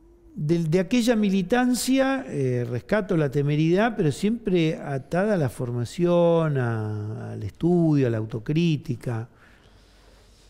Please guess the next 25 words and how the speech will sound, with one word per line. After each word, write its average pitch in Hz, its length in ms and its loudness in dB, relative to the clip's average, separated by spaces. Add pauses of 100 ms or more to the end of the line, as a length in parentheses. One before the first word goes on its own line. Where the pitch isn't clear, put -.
(480)
Y 170 160 2
de 214 80 6
esta 226 220 2
temeridad 214 840 4
vos 185 180 4
decís, 160 240 2
bueno, 160 320 2
aquello 185 400 0
también 180 380 2
nos 151 140 0
aproximaba 143 600 0
mucho 156 280 0
a 143 40 2
la 143 80 0
muerte, 190 400 0
estaba 135 280 0
cercana, 160 480 -2
y 127 80 2
de 123 60 0
hecho 120 180 -6 (480)
muchísimos 127 460 -6
compañeros 127 560 0
murieron, 131 460 -2
están 131 240 -6
desaparecidos. 127 640 -2